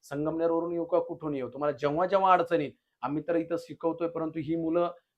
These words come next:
तुम्हाला पोलीस म्हणून भविष्यात भेटतील, अशा मुलांचा तुम्ही कायम संपर्क ठेवा. ही मुलं तुम्हाला अवश्य तुमच्या आयुष्यात,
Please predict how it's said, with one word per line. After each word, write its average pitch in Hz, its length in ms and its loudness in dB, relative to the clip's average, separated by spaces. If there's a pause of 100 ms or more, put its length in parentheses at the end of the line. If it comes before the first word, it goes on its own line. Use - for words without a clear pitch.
तुम्हाला 160 200 4
पोलीस 160 340 -6
म्हणून 156 180 -4
भविष्यात 143 400 -2
भेटतील, 147 320 -2
अशा 143 200 -4
मुलांचा 151 380 -2
तुम्ही 147 220 -6
कायम 147 220 -2
संपर्क 151 440 -6
ठेवा. 147 260 2 (380)
ही 151 60 0
मुलं 151 220 0
तुम्हाला 143 260 -2
अवश्य 143 340 -2
तुमच्या 143 320 -2
आयुष्यात, 139 240 -4